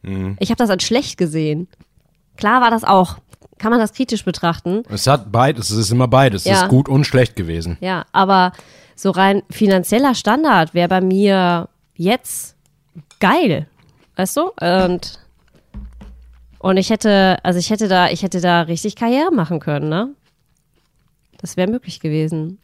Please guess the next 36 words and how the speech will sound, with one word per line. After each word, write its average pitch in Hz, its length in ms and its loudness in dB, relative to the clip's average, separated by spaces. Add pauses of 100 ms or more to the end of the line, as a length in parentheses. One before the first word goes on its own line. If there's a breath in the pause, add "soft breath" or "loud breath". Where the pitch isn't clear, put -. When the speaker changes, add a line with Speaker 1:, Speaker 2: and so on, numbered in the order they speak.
Speaker 2:
Okay, 185 240 -4
sind 165 140 -4
auch 170 100 -2
alles, - 400 -6 (180)
sind 190 240 -2
auch, 196 220 0
also 175 320 0 (200)
der 175 100 0
Fotzenanteil 170 580 0
ist - 160 -6
ziemlich 175 240 -2
hoch 196 260 0 (200)
in 170 160 -4
diesen 175 220 -2
Konzernen. 180 480 -6 (640 soft breath)
Aber 175 160 2
ich 165 80 -2
glaub, 170 160 -4
in 165 80 -2
allen 156 300 0
großen 156 340 -4
Konzernen 143 420 -4
geht's - 360 -12
recht 151 180 -6 (120)
gut - 160 -6
ab, - 280 -12
weil 156 480 -6
da 165 100 -6
geht's 156 220 -12
ja 151 220 -6 (100)
um, 156 400 -8 (320)
das 170 140 -10
ist - 60 -20
ja 190 60 -6
Kampf, - 320 -16 (200)
ne? 202 160 -4